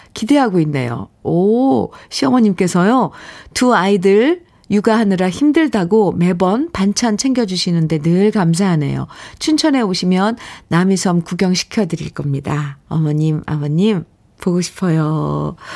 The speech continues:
아유, 희정 씨. <laughs> 시어머님이신데 다 이렇게 챙겨주시네요. 시-, 희정 씨가 또 아주 예쁘게 잘 하-, 하시나 봐요.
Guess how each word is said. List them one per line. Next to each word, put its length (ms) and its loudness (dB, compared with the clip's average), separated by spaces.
아유, 600 2
희정 320 -4
씨. 600 2
<laughs> 60 0
시어머님이신데 1300 0
다 240 -4
이렇게 220 -4
챙겨주시네요. 1200 -2
시-, 340 -10
희정 300 -4
씨가 200 -4
또 260 -8
아주 280 -4
예쁘게 680 0
잘 320 -6
하-, 200 -6
하시나 520 -2
봐요. 320 -8